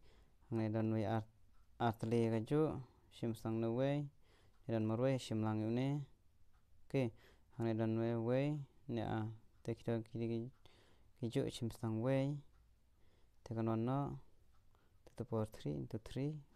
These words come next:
ko a sao kai. Ane filab ne da kan eru, to the power square, to the power three, te shim hai tam, ne to the power three.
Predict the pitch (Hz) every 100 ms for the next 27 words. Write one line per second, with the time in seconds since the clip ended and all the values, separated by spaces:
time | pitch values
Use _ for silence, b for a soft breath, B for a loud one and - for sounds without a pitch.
0 | - - 113 - - 107 104 104 - -
1 | - - - b b b b b - 117
2 | 117 120 120 117 113 110 110 113 117 143
3 | 143 - - - - - 110 - 143 147
4 | 151 - - - 113 - 113 107 - 117
5 | 110 107 - 147 143 113 - 117 120 113
6 | - - 110